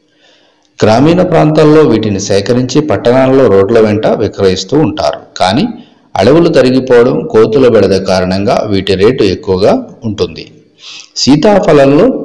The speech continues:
పోషక విలువలు అధికం. కస్టర్డ్ యాపిల్ అని పిలిచే సీతాఫలంలో ఐరన్, ఫాస్ఫరస్, మెగ్నీషియంలతో పాటు విటమిన్ సి సమృద్ధిగా లభిస్తుంది.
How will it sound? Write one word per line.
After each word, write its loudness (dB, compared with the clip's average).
పోషక 0
విలువలు 2
అధికం. -6
కస్టర్డ్ 0
యాపిల్ 0
అని 0
పిలిచే 0
సీతాఫలంలో 0
ఐరన్, 0
ఫాస్ఫరస్, 0
మెగ్నీషియంలతో -2
పాటు 0
విటమిన్ 2
సి 2
సమృద్ధిగా 0
లభిస్తుంది. -4